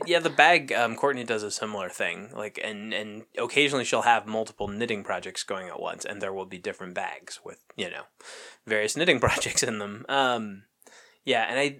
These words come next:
I actually, it's funny that, that we're talking about bags with needles and things in them, because one, one thing that popped into my head that isn't really relevant to, to the show necessarily is,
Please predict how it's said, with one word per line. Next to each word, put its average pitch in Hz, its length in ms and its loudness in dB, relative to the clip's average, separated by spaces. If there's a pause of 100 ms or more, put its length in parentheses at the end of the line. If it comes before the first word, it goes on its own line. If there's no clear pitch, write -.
I 127 240 2
actually, 123 420 0
it's - 200 -4
funny 127 580 -2
that, 107 260 -4
that 113 100 -4
we're 104 100 -2
talking 110 220 2
about 101 220 -2
bags 104 320 0
with 110 160 -6
needles 113 320 -2
and 101 100 -12
things 107 200 -6
in 101 120 -6
them, 101 120 -8
because 101 260 -6
one, 117 300 -2
one 127 180 -2
thing 120 220 0
that 107 220 -6
popped 113 260 2
into 107 120 -4
my 107 120 -2
head 101 160 -4
that 110 120 -4
isn't 120 200 -2
really 107 180 -2
relevant 104 500 0
to, 98 360 -4
to 101 100 -6
the 95 120 -4
show - 220 2
necessarily 104 600 2
is, 101 300 -4